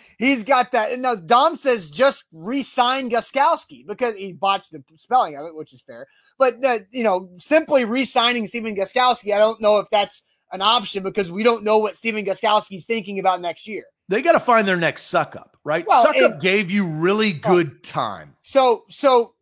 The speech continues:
Speaker 1: and Lee says, "You never should have gotten rid of suck up." I, I think with the i-, injuries have been the thing, right? Injuries is why S-, S-, Ryan Succop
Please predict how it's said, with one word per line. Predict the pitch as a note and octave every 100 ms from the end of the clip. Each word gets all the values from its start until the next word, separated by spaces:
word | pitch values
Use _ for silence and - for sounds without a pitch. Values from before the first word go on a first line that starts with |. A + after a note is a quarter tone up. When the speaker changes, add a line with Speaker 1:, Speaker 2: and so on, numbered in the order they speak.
| -
Speaker 1:
and | A3 G3
Lee | F#3 A#3+ C4
says, | - B3+ A#3 G#3 E3+
"You |
never | F#3+ A3 B3
should | A#3 A#3+
have | A3+
gotten | A3 G#3
rid | G3+ G#3+
of |
suck | - E3+ -
up." | D3 -
I, | G#3+ A#3
I | A3 A#3
think | - C#4+ - _ _ _ _ _ _ _ _ _
with | A3 B3+
the | G3 B3+
i-, | A#3+ A#3 C4 -
injuries | D#4 G4 E4+ E4+ D#4 C#4 G#3
have | G#3 A3+ C4+ F#3+
been | C#4+ C#4+ C4
the | B3
thing, | - E4+ B3 D3 C3+
right? | G#3 D#4 C#4 -
Injuries | D#4 F4 D4+ C#4+ C4+ A3+
is | F#3
why | G#3 A#3+ B3+ B3
S-, | - - _ _
S-, | - A#3
Ryan | G3+ A#3+ B3+ A#3+
Succop | - C4+ C4+ B3